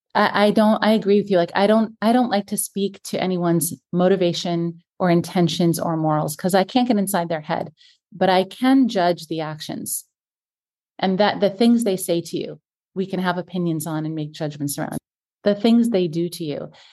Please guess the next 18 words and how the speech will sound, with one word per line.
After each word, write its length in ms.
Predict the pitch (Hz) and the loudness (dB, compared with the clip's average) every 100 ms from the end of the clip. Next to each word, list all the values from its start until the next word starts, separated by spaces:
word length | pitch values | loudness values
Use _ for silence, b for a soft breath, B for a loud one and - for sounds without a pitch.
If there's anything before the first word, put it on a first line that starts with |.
| b - | b 0
And 140 | 208 | 2
what 100 | 214 | 4
we 120 | 202 | 4
need 220 | 208 233 277 | 2 2 0
to 140 | 277 | -2
talk 200 | 262 269 | -2 -2
about 260 | 233 226 170 | -2 -2 -4
more 360 | 175 175 190 | -4 -2 -2
is 340 | 214 185 170 180 | -2 -4 -4 -4
not 360 | 185 202 208 | -2 -2 -2
like, 200 | 196 190 185 | -2 -4 -2
"Well, 360 | 185 180 190 | 2 4 4
at 100 | 180 | 2
least 240 | 190 175 175 | 0 -6 -6
everything 320 | 165 160 165 | -6 -6 -6
worked 260 | 160 156 | -6 -6
out 180 | 160 160 | -4 -4
okay." 380 | 151 151 151 131 | -4 -6 -4 -4